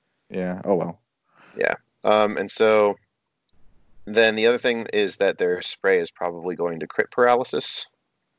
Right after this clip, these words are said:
Speaker 1: Man, I hope it, it's just changed to spray six.
Speaker 2: <laughs> Uh, I suspect that the paralysis, the other thing that I've heard, but I, I don't think is likely, is that paralysis is gonna be shakeable.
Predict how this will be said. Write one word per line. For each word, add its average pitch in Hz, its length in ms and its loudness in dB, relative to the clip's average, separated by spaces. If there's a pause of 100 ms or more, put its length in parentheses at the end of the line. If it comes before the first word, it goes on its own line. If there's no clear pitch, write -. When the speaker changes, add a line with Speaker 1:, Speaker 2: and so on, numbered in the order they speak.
(220)
Speaker 1:
Man, 120 220 4
I 107 40 4
hope 107 180 2
it, 98 240 6
it's - 400 -6 (120)
just - 260 -4
changed 87 300 -6
to 90 60 -12
spray - 300 -6
six. - 460 -8 (1500)
Speaker 2:
<laughs> - 80 0 (1500)
Uh, 101 480 2 (100)
I 110 560 -6
suspect - 560 -2
that 107 160 -2
the - 80 -14
paralysis, 95 540 0
the 139 160 2
other 180 160 4
thing 175 180 -4
that 151 100 2
I've 110 140 2
heard, 110 320 0
but 92 80 -2
I, 90 160 2 (260)
I 98 120 -2
don't 90 420 -4
think 90 300 -8
is 95 120 -6
likely, 98 360 -2
is 87 100 -6
that 87 140 -4
paralysis 87 500 -2
is 90 100 -16
gonna 90 180 -6
be 82 100 -8
shakeable. 113 540 0